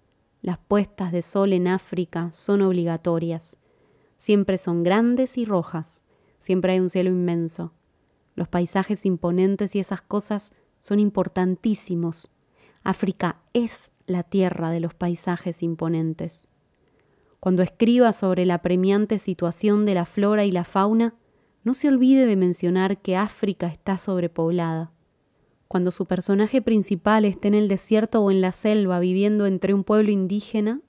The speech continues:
estará muy bien si usted menciona que África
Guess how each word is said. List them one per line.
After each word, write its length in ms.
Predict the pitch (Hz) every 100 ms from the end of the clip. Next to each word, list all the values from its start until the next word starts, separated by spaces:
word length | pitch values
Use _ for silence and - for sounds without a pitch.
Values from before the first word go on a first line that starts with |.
| _
estará 360 | 185 - 196 208
muy 340 | 226 262 277
bien 280 | 226 240 269
si 140 | 269
usted 260 | 190 - 220
menciona 540 | 226 196 - 208 214 208
que 160 | 180
África 580 | 226 - 175 165 175